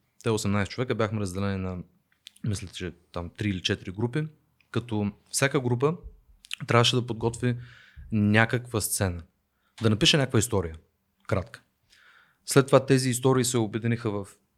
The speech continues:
една голяма, направихме някакви връзки между тях, доколкото можем, обединихме ги в една голяма история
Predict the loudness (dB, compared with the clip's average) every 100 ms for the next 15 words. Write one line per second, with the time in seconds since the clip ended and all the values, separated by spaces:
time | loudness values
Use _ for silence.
0 | _ -2 0 0 -2 -4 -4 -6 -10 _
1 | _ _ _ -6 -4 -2 -6 -8 -10 -8
2 | -8 -8 -10 -8 -8 -8 -10 -12 -8 -8
3 | -8 -4 -2 0 -4 -8 -12 -6 -6 -6
4 | -6 -8 -8 -8 -8 -8 -8 -6 0 2
5 | 2